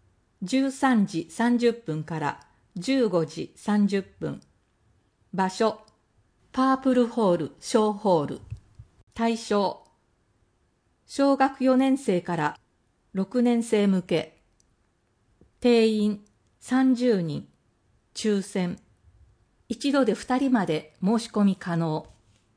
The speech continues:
講師、大阪公立大学工業高等専門学校教授、中谷恵子さん。申し込み方法、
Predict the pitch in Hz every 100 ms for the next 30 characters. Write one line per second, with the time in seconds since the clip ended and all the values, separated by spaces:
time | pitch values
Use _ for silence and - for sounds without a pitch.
0 | _ _ _ _ _ - 277 240 - 170
1 | 143 - _ - _ _ - _ 220 262
2 | 277 254 247 240 240 254 247 233 226 220
3 | 202 170 165 - 151 - _ _ _ _
4 | - 277 277 262 254 247 247 247 240 233
5 | 233 233 214 208 208 202 208 - - 147
6 | - _ _ - 214 196 185 196 185 -
7 | _ _ _ _ _ _ _ _ _ -
8 | 208 254 254 240 226 233 - - 247 208
9 | 170 165 - - - _ _ _ _ _
10 | _ _ _ _ _ 202 262 - 247 226
11 | 233 220 185 160 151 - -